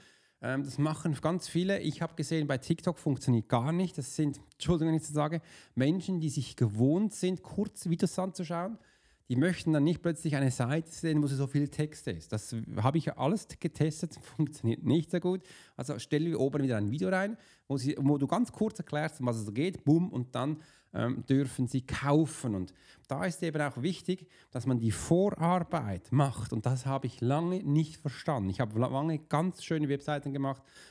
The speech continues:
ganz schöne Verkaufsseiten gemacht, schöne Verkaufs-E-Mails. Aber irgendwie hat's nicht richtig funktioniert.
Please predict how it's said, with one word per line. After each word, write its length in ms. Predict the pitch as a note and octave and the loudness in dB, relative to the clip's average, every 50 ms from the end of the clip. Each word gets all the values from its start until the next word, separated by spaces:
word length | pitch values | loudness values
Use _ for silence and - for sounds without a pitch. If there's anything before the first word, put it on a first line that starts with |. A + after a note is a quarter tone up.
| - - | -20 -4
ganz 320 | - C3+ C#3 F3 D#3+ - - | 0 0 0 0 -2 0 2
schöne 200 | E3 D#3 D3+ C3+ | 4 4 4 2
Verkaufsseiten 760 | C3+ C#3+ - - B2 - C3+ D3+ - - - C#3+ C#3 - C#3+ | 0 -2 -2 0 0 2 2 0 0 -2 -2 -2 -2 -2 -2
gemacht, 320 | C#3 C#3 C3+ C3 B2+ - - | -2 0 -2 -2 -4 -6 -6
schöne 180 | - A#2+ G#2 | -4 -4 -4
Verkaufs-E-Mails. 920 | G#2 A#2 - - G#2+ G#2+ G#2 - - D3 D#3 E3+ E3+ E3 D#3+ F3 E3+ - - - - _ _ _ _ _ _ _ | -4 -6 -4 -2 0 0 0 -2 -2 -2 0 2 2 2 2 0 -2 -6 -14 -20 -20 _ _ _ _ _ _ _
Aber 200 | - B2+ B2+ - | -6 -4 -4 -2
irgendwie 240 | D#3+ F#3 G3 G3 E3+ | -2 -2 0 0 -2
hat's 160 | E3+ E3 - | -2 0 0
nicht 160 | F3 D3+ - | 0 0 2
richtig 300 | E3+ D#3 B2 - C#3 A#2 | 0 -2 0 0 -2 -2
funktioniert. 880 | - - C3+ B2+ B2 - B2+ A#2+ B2 C#3 E3 G3 G#3+ G#3 - - - | 2 0 0 0 2 2 2 4 4 4 4 2 0 -2 -6 -12 -18